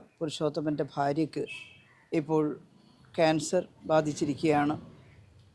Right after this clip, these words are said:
അതിൻ്റെ ചികിത്സക്ക് വല്ലാതെ ബുദ്ധിമുട്ടുകയാണ്. ചെറിയ മക്കളാണ്, പത്താം ക്ലാസ്സിലും എട്ടാം ക്ലാസ്സിലും ഒക്കെ പഠിക്കുന്നവരാണ്. അവരുടെ വീട് പണി ഇതുവരെ പൂർത്തിയായിട്ടില്ല.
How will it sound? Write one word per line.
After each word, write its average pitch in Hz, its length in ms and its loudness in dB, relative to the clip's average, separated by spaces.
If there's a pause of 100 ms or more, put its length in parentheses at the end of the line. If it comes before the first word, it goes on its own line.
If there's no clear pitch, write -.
(220)
അതിൻ്റെ 165 280 6 (240)
ചികിത്സക്ക് 175 600 0 (240)
വല്ലാതെ 165 360 4
ബുദ്ധിമുട്ടുകയാണ്. 156 720 0 (640)
ചെറിയ 175 220 6 (100)
മക്കളാണ്, 156 520 2
പത്താം 160 260 2
ക്ലാസ്സിലും 156 340 2
എട്ടാം 147 220 2
ക്ലാസ്സിലും 151 340 0
ഒക്കെ 156 160 -6
പഠിക്കുന്നവരാണ്. 147 720 0 (180)
അവരുടെ 151 340 2
വീട് 170 280 8
പണി 160 200 6 (580)
ഇതുവരെ 156 340 8 (160)
പൂർത്തിയായിട്ടില്ല. 151 760 2